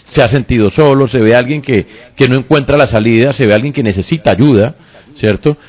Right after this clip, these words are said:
Y que además la está buscando, porque claramente lo está buscando. Eh, eh, es que, a ver, la, la batalla íntima de cada uno, que todos tenemos una batalla con nosotros mismos a diario,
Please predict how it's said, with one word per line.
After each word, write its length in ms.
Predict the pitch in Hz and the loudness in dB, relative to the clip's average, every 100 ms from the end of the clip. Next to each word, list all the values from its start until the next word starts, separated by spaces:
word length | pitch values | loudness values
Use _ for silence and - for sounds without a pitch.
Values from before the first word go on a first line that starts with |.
| - | -8
Y 120 | 151 | -4
que 120 | 139 143 | 0 2
además 220 | 113 131 | 2 0
la 60 | |
está 160 | 175 190 | 0 0
buscando, 440 | 170 139 196 254 208 | 0 0 0 0 0
porque 180 | 107 | -2
claramente 420 | 107 127 147 147 196 | -2 0 0 -2 -2
lo 60 | |
está 160 | - 127 | -2 -2
buscando. 600 | 127 123 175 214 117 - - - _ - | -4 -4 -2 0 -2 -4 -12 -20 _ -10
Eh, 400 | 101 101 113 117 120 117 | -6 -4 -4 -4 -6 -6
eh, 80 | 123 | -8
es 100 | 123 | -10
que, 160 | - - | -4 0
a 80 | 113 | 2
ver, 280 | 151 143 - | 2 0 -4
la, 160 | 117 110 | -8 -6
la 160 | 123 | 0
batalla 600 | 113 110 151 147 175 190 - | 0 2 0 2 2 0 -2
íntima 500 | 196 202 - 185 143 | -2 -2 -4 -4 -2
de 100 | 120 | -2
cada 280 | 110 139 160 | 0 2 2
uno, 480 | 170 143 110 107 113 | 4 2 2 -2 -6
que 100 | 98 | -8
todos 380 | - 202 202 165 | -2 0 2 0
tenemos 280 | 135 120 123 | -2 -4 -4
una 140 | 143 | -4
batalla 500 | 127 - 110 123 131 - | -4 -4 -4 -2 -4 -4
con 200 | 110 101 | -4 -2
nosotros 380 | 92 113 117 127 | -4 -4 -4 -4
mismos 300 | 120 131 - - - - | -4 -6 -10 -20 -18 -4
a 180 | 120 110 | 0 2
diario, 560 | 135 160 123 110 131 | 2 2 2 2 0